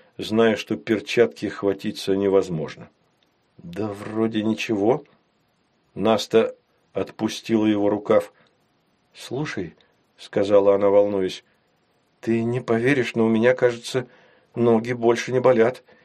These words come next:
и колено ныть перестало. Может, рискнем и расковыряем гипс?» «Я на себя ответственность брать не буду. Это пусть медики решают», авторитетно произнес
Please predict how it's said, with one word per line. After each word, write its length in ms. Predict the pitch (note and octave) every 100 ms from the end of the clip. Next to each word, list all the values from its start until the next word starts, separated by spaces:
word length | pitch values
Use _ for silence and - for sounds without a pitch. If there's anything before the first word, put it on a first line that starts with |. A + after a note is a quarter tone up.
| _ _ -
и 100 | A2+
колено 500 | - A2+ A2 A#2+ A#2
ныть 240 | B2 A#2
перестало. 580 | B2 A2+ - A#2+ A2+ A2+ - _ _ _ -
Может, 340 | A#2+ B2 B2
рискнем 680 | B2+ - B2 C#3 D3 C3 - _ _ -
и 80 | B2+
расковыряем 880 | B2+ - C3 B2+ C3 E3+ D3+ G#2+
гипс?» 400 | A2 B2+ - - _ _ _ _ _ _ _ _ _ _ _ _ _ _
«Я 280 | G2 B2+ A#2
на 120 | A2
себя 320 | - A2+ A2+
ответственность 720 | G#2 A2 A2+ - G#2 G#2+ G2
брать 340 | G#2+ A2+ G2 -
не 100 | G#2+
буду. 340 | G2 E2 - _ _ _ _ _
Это 200 | - G#2
пусть 280 | - A2+ -
медики 420 | B2 A#2+ G#2 F#2+
решают», 560 | G2+ G#2 - F#2+ E2 - _ _ _ _ _
авторитетно 680 | A2+ G2+ - G#2+ - G#2+ G2+
произнес 560 | G2 G2 G2 G2+ F#2+